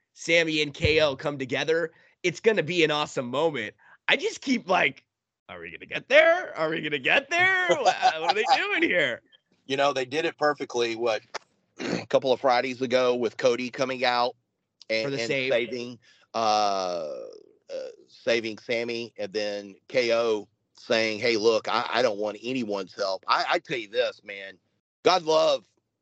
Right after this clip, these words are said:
Speaker 3: Kevin Owens. This guy continues to take bump after bump, and that bump he took from the top rope onto those steel chairs, and those chairs didn't move at all. I grimaced on Monday night. I, I, I just grimaced. I thought it was a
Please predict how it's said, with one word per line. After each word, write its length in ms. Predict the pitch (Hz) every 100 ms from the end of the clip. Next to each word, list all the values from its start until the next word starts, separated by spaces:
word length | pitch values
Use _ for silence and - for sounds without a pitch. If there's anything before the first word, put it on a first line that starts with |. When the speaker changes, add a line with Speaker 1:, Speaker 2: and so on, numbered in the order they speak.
| _
Speaker 3:
Kevin 280 | - 143 123
Owens. 540 | 135 123 107 98 - -
This 220 | 139 175
guy 360 | - 156 131
continues 640 | 123 120 101 147 147 120 110
to 120 | -
take 340 | 117 135 113 104 _
bump 360 | 123 131 143 - _
after 340 | 123 120 - 104
bump, 420 | - 123 110 104 _ -
and 100 | 104
that 200 | 143 185
bump 260 | 151 151 -
he 140 | 143
took 340 | - 147 120 - _ -
from 520 | 113 110 110 107 98
the 80 | 101
top 340 | - 135 -
rope 360 | 139 135 123 113 -
onto 480 | 113 117 110 123 113
those 180 | 127
steel 300 | - - 139
chairs, 520 | 113 131 135 113 104 104
and 80 | 98
those 160 | 147
chairs 480 | - 139 135 120 104
didn't 220 | 117 104 107
move 180 | 120
at 80 | 98
all. 400 | 104 110 104 95 _ _ _ _ -
I 140 | 160
grimaced 580 | 175 160 143 113 - - _ _ _ _ -
on 160 | 127 127
Monday 220 | 113 107
night. 300 | 104 87 78 _
I, 360 | 117 135 123 147 107
I, 80 |
I 40 | 135
just 240 | 123 113
grimaced. 400 | - 120 104 - -
I 160 | 123
thought 200 | 123 139
it 80 | 127
was 120 | 117
a 80 | 101